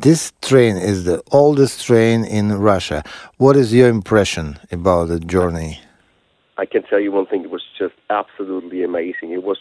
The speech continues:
Speaker 2: just an experience. I felt like a, a movie in Harry Potter, you know, I was driving in the train, it's unbelievable, p-, p-, seeing the landscape passing by, and the old fashion of the train, and everything, it, it took me somehow back to the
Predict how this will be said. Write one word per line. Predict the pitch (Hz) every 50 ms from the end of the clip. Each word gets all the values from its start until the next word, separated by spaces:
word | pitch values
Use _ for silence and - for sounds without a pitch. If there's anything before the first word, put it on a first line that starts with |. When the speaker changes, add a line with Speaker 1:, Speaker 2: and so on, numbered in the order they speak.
| - -
Speaker 2:
just | 107 101 - -
an | 104 98
experience. | 92 - _ - 104 104 104 98 95 92 107
I | 110 107
felt | - 151 143 -
like | - 113 117 113 104 -
a, | 85
a | - - 98
movie | 101 104 110 123 120 120
in | 113 98
Harry | 92 98 95 95 92
Potter, | - - - 90 95 - 123 120
you | 117 101
know, | 95 98 101
I |
was | 101 98 95 - _
driving | 104 101 101 104 104 101 101
in | 95 90
the |
train, | _ - - 98 98 104 107 120 120
it's | 113 95 -
unbelievable, | - 98 98 92 - 92 95 95 101 101 101 98 101 95 _ -
p-, | - - _ _ - _ _ _ -
p-, | - - - - _
seeing | - 113 110 101
the | 101 101
landscape | 98 101 104 104 107 - - - 113 117 - -
passing | - 113 110 _ - 110
by, | 98 - 107 110 110 120 127 131 - _ _ _ _ _ _ -
and | 107 117 110 -
the | 117 117 127
old | 131 135 147 156 151 147 139 - _ - _ _
fashion | - 131 156 160 - - 131 110
of | 95 90 -
the | 90 -
train, | - - 101 95 95 98 101 98 104 101 _ - - _ _ -
and | - 104
everything, | 120 - - 151 139 135 110
it, | 104 101
it | - - - _ - - -
took | - 139 143 -
me | 135 123 - -
somehow | 120 110 110 104 104 98
back | - 110 107 107 - - _
to | -
the | 101 98 98 95 95 92